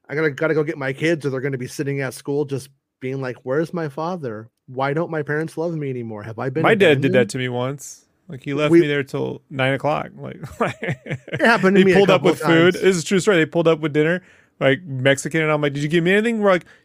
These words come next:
Speaker 2: "We got food at the house." Like, <laughs> I'm like, "Yeah, I, I
Speaker 1: Thank you.
Speaker 2: know, but you, <laughs>
Speaker 1: Yeah, but you
Speaker 2: you were on the
Speaker 1: forgot.
Speaker 2: way to get me."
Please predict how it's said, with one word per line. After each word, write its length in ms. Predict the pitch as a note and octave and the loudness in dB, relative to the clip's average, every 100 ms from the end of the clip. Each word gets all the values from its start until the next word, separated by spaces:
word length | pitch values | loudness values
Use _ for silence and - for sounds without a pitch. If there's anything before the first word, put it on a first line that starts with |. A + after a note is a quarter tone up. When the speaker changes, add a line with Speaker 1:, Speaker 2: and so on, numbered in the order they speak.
| - | -4
Speaker 2:
"We 60 | G#3 | 0
got 120 | A#3 | 0
food 140 | A#3 | 2
at 80 | A3 | 2
the 80 | A3 | 2
house." 400 | G#3+ E3+ - - | 4 2 0 -8
Like, 100 | D#3 | -12
<laughs> 180 | G3 - | -12 -4
I'm 60 | F#3 - | -2 0
like, 400 | C4 A2+ C4+ - | -2 -2 -8 -2
"Yeah, 100 | B3+ - - _ | -4 -4 -18 _
I, 420 | G#3 - - C#4 - - A#3 - | -2 -2 0 -2 -2 -4 -8 -6
I 180 | A3 G#3 - | -8 -8 -2
Speaker 1:
Thank 220 | A#3+ F3+ | 4 4
you. 80 | F#3 | 6
Speaker 2:
know, 300 | G3 - F3 | 2 2 -8
but 180 | D3 - | -8 -10
you, 300 | G#3+ F#3 C#3 | -8 -8 -8
<laughs> 220 | G#3 B3 - - A#3 - F3 | -2 -2 0 0 0 -2 0
Speaker 1:
Yeah, 220 | F#3+ D#3 | 2 2
but 120 | C3+ | 0
you 40 | A3 | 2
Speaker 2:
you 40 | |
were 120 | G#3 | 4
on 100 | A3 | 6
the 120 | A3+ G3 | 6 4
Speaker 1:
forgot. 20 | |
Speaker 2:
way 140 | G3+ G3+ | 4 4
to 80 | F3 | 4
get 240 | G#3 G#3+ | 4 4
me." 220 | F3 E3 | 2 0